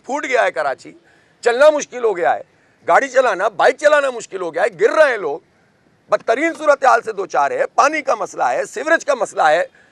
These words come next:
इस वक्त सबसे ज़्यादा अगर कोई ज़रूरत हो सकती है तो कराची को बल्दियाती इदारों की है, मुंतखब मेयर की है, तमाम टीम की है। लेकिन ये पॉलिटिकल पार्टी सिवाय एक दो लोगों के जो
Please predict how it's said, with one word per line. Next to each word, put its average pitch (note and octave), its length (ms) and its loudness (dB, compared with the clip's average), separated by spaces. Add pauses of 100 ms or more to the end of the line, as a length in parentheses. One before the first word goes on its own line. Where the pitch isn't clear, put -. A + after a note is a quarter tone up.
(260)
इस B3 220 -6
वक्त - 180 0
सबसे - 380 -2
ज़्यादा D4 280 4
अगर C4+ 180 6
कोई C4 180 -6
ज़रूरत A3 340 -4
हो G#3 100 -6
सकती G3+ 280 -12
है G#3+ 120 0
तो G3+ 120 -14
कराची F3+ 360 -2
को A3 140 -4
बल्दियाती E3 520 -4
इदारों E3+ 280 0
की C4+ 120 -8
है, A#3 180 -2 (440)
मुंतखब G3 420 0
मेयर G3+ 260 2
की D#4 120 -10
है, A3 240 0
तमाम F#3+ 340 -4
टीम C#4+ 260 -10
की C#4+ 120 -10
है। F#3+ 180 -2 (420)
लेकिन A3+ 260 -10
ये A3+ 120 0
पॉलिटिकल G#3+ 440 -6
पार्टी F#3+ 380 -2 (160)
सिवाय F#3 360 2
एक A3+ 160 2
दो G#3+ 120 -2
लोगों G3+ 240 -4
के G3+ 140 -6
जो G3 180 -4